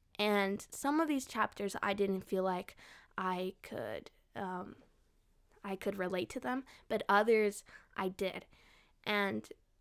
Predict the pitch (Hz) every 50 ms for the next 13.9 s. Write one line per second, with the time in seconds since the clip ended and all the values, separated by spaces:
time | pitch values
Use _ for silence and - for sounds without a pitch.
0 | _ _ _ - 247 262 262 - - 285 269 - - 247 233 226 226 - 240 220
1 | 214 202 196 202 - 208 202 208 208 - _ - 202 202 208 220 220 233 233 220
2 | 220 220 226 226 - - - - - 202 196 185 - 208 214 220 247 240 233 -
3 | - 214 220 - 262 262 247 262 269 277 277 269 - - _ _ - 214 208 208
4 | 208 214 220 262 294 247 196 185 185 180 175 - - - 160 - - - - -
5 | - - - - - - 208 - 254 233 220 202 196 - - 202 202 220 220 -
6 | 233 233 - - 254 240 - 220 214 208 202 196 180 175 - - - 208 202 196
7 | 196 - 196 190 - 202 185 - - 180 175 180 175 180 180 - - 202 - 208
8 | - - - - - - - _ - - - - - - - - - - 208 208
9 | 196 196 190 - - - _ _ _ _ _ _ _ _ _ _ _ _ _ _
10 | _ - - - 226 214 - - 190 190 190 185 185 185 196 202 190 - - -
11 | - - - - - - - - - _ _ _ _ _ _ - - 247 330 370
12 | 349 - 269 240 220 214 - - 247 277 370 403 - - - - 233 262 349 370
13 | - - 240 226 208 196 196 196 208 196 269 359 392 - - - -